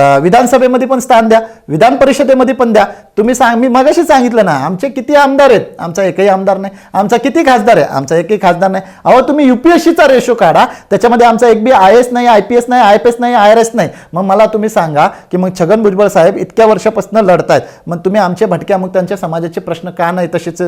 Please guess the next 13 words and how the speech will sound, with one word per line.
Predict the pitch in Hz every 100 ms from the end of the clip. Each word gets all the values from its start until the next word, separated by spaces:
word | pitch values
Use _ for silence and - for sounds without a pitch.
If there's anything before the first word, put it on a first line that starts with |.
| 156
का | 165 147 196
नाही | 220 202
सोडवले? | 190 185 185 - - 165
आजही | 175 220 233
प्रश्न, | 226 196 214
तुम्ही | 214 208
मंत्री | 196 196 240 262
झाले, | 208 160
तुम्ही | 151 - - 202 220
खूप | 226 254
मोठे | 247 247
मंत्री | 247 233 240
झाले, | 220 185